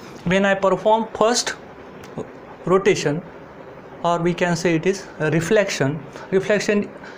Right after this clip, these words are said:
is a proper word, hmm, uh, than the rotation. If I reflecting the signal about origin, uh, then I am scaling, right? So reflection and scaling, these are the two operations. Instead of rotation, I am using proper word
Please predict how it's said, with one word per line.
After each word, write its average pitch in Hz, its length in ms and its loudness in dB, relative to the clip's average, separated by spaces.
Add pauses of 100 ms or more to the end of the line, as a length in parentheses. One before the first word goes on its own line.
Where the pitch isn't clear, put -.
(100)
is 185 100 2
a 185 80 4
proper 180 400 4
word, 156 220 2 (400)
hmm, 226 120 4 (320)
uh, 147 420 4
than 165 200 2
the 180 140 4 (220)
rotation. 160 500 0
If 170 160 0
I 190 260 2 (260)
reflecting 208 460 2
the 190 100 4
signal 151 460 0
about 165 300 2
origin, 135 380 2 (840)
uh, 143 380 2
then 190 280 0 (960)
I 180 80 2
am 180 100 2
scaling, 170 560 2 (800)
right? 262 200 2 (360)
So 180 300 4
reflection 214 580 2
and 190 200 2
scaling, 160 480 2 (260)
these 196 180 4
are 196 100 6
the 190 120 4
two 226 180 2
operations. 165 600 2
Instead - 260 0
of 202 300 2
rotation, 170 480 2
I 160 140 2
am 165 120 4
using 180 320 4
proper 185 360 4
word 170 220 4